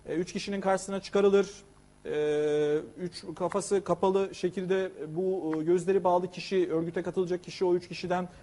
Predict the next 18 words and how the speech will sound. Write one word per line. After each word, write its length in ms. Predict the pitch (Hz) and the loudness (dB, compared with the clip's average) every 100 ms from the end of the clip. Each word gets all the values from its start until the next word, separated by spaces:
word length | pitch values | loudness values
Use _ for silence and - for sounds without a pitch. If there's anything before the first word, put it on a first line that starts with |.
| - 165 | -14 -6
icazet 480 | 165 185 180 185 | 2 4 4 2
alır, 220 | 180 175 165 | 2 0 -4
bir 60 | |
tören 380 | 165 185 185 175 | 0 2 2 4
vardır, 240 | 165 165 | 4 4
masonik 420 | 165 160 170 170 165 | -2 -4 -4 -6 -2
bir 40 | |
tören 260 | 175 190 190 | 0 2 2
vesaire. 420 | 175 180 139 117 - - - | 4 4 4 0 -6 -20 0
Atatürk 440 | 143 214 349 226 - | 4 6 4 0 -4
bundan 240 | 240 247 | -4 -2
hoşlanmadığı 540 | 220 208 254 233 202 240 | -4 -4 -4 -4 -4 -4
için, 280 | 226 165 | -6 -6
bunu 160 | 175 202 | -6 0
doğru 280 | 185 196 190 | 2 2 0
bulmadığı 320 | 214 196 190 | -2 -4 -4
için 280 | 208 - 151 | -8 -8 -8
bakın 220 | 160 | -8